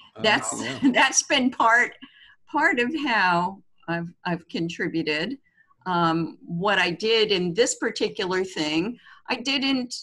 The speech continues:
Speaker 2: I mean, I'm more introvert than not. Didn't I, and I've done my share of being in crowds and screaming and yelling and protesting, and there's the skeptic part, perhaps, 'cause I didn't really wanna do that again. Plus,
Speaker 1: Mm-hmm.
Speaker 2: with the covid stuff, it didn't seem like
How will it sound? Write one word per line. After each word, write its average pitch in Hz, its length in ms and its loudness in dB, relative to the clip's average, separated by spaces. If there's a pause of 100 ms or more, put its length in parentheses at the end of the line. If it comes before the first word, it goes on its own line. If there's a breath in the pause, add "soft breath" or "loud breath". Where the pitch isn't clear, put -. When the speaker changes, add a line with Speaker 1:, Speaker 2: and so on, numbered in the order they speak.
(460)
Speaker 2:
I 202 100 -2
mean, 214 220 -4
I'm 208 180 0
more 214 180 0
introvert 180 720 -2 (240)
than 165 300 2
not. 160 380 0 (180)
Didn't 220 280 -4
I, - 120 -2
and 196 180 -2
I've 226 280 -2
done 269 260 0
my 220 160 2
share 185 380 0
of 165 200 -2
being 185 260 -2
in 175 120 0
crowds 147 440 -6
and 147 100 -4
screaming 190 380 -4
and 185 120 -2
yelling 156 360 0
and 160 120 0
protesting, 156 800 -4
and 151 300 -4
there's 175 320 -4
the 170 100 -6
skeptic - 540 -6
part, - 280 -4
perhaps, 196 520 0
'cause 214 200 -4
I 254 100 2
didn't 240 240 -4
really 185 260 0
wanna 160 300 2
do 156 220 -2 (260)
that - 200 0
again. 135 480 -4 (400 loud breath)
Plus, 220 240 0
Speaker 1:
Mm-hmm. - 80 -8
Speaker 2:
with 175 140 -6
the 175 100 -6
covid 202 480 2
stuff, 170 400 -2
it - 100 -10
didn't 175 240 -2
seem 147 240 -4
like 139 140 -6